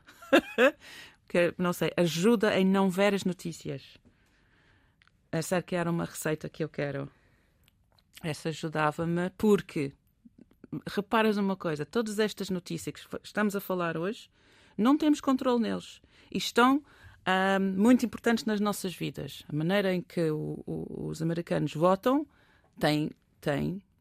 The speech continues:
ah, influência na, no, no mundo todo. E não temos controle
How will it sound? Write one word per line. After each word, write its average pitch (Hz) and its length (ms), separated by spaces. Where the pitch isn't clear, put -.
ah, - 440
influência 160 640
na, 170 160
no, 170 280
no 175 140
mundo 170 340
todo. - 380
E - 80
não 247 220
temos 269 320
controle 254 380